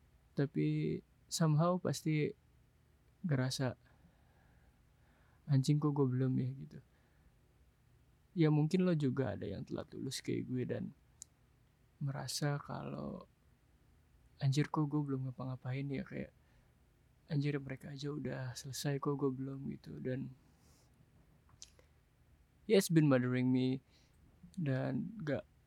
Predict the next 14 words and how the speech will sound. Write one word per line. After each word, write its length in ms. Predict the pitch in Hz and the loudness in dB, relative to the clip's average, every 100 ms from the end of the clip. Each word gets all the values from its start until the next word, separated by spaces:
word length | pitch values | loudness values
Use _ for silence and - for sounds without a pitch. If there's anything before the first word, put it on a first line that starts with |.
| _ _ _ _ _ _ _ _ _ _ - _ _ _ _ | _ _ _ _ _ _ _ _ _ _ -20 _ _ _ _
hmm, 400 | - 135 127 131 190 | 0 2 2 -2 -10
apa 140 | - 190 | -2 0
ya, 200 | 135 135 - _ _ _ - _ _ _ _ _ _ | 0 -2 -8 _ _ _ -20 _ _ _ _ _ _
ganggu 480 | 165 131 123 123 127 - | 2 4 4 2 -2 -2
aja 240 | 147 160 | 0 2
sih 240 | 160 135 143 - _ - - - - - - - | 2 0 -2 -4 _ -20 -20 -20 -20 -20 -12 -4
buat 240 | 139 139 143 | -4 -4 -4
gue 480 | 139 127 127 - - | -2 0 0 -2 -6
gitu. 320 | 87 160 - | -12 -10 -2
Cuman, 400 | 131 127 - - _ _ _ - | 0 0 -2 -8 _ _ _ -2
ya, 240 | 190 190 | 2 2
somehow 400 | - 156 143 156 160 | 2 2 4 2 2
gue 400 | 143 139 135 151 _ _ _ _ _ - | 2 0 0 -6 _ _ _ _ _ -4
pengen 640 | 127 127 127 127 135 | 0 2 2 0 -2